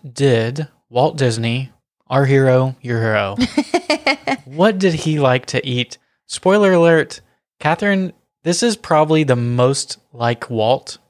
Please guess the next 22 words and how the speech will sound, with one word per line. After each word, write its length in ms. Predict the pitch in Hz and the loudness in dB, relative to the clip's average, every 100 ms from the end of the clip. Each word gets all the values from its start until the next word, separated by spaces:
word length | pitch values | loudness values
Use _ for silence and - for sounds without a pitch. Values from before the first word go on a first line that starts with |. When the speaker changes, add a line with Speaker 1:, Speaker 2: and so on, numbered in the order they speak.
| _ | _
Speaker 1:
that 160 | 110 104 | -10 -8
you 240 | 113 113 | -8 -8
will 180 | 104 101 | -8 -8
ever 200 | 98 104 | -8 -10
be. 240 | - - - _ _ _ _ _ _ _ | -12 -14 -16 _ _ _ _ _ _ _
Speaker 2:
And 160 | 202 202 | -2 -2
I 520 | - 208 214 220 220 220 | 0 2 2 2 2 0
will 200 | 185 185 | 0 -2
take 340 | - 202 190 | 0 -2 -2
it. 100 | 170 | -2
I 160 | 196 240 | 0 0
will 100 | 294 | 0
take 240 | 269 226 - | 0 0 -2
any 320 | 214 220 226 | -2 0 -2
similarities 760 | - 208 196 185 190 190 196 | -2 -2 0 2 2 0 -2
that 120 | 180 175 | 0 0
I 160 | 175 | 2
have 240 | 185 175 - | 0 -2 -4
to 120 | 190 | -2
Walt 260 | 180 180 180 | 2 2 0
Disney, 400 | 175 175 185 185 | -4 -4 -4 -4
honestly. 640 | 180 180 185 190 190 185 | -2 -2 -4 -4 -4 -4